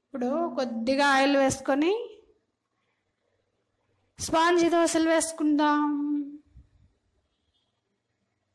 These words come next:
ఇది కొంచెం చిన్న సైజులో వేసుకుందాము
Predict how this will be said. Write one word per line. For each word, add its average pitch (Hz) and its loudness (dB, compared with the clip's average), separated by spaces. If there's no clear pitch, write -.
ఇది 269 -4
కొంచెం 294 0
చిన్న 349 2
సైజులో 277 0
వేసుకుందాము 247 -6